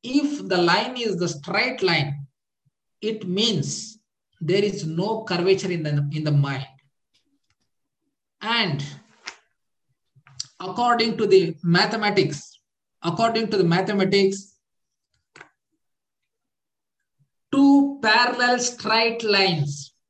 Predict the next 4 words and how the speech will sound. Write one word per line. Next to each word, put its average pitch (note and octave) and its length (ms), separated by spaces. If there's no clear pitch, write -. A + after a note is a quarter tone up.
two C#4 440
parallel G#3+ 540
straight G#3 560
lines, F#3+ 600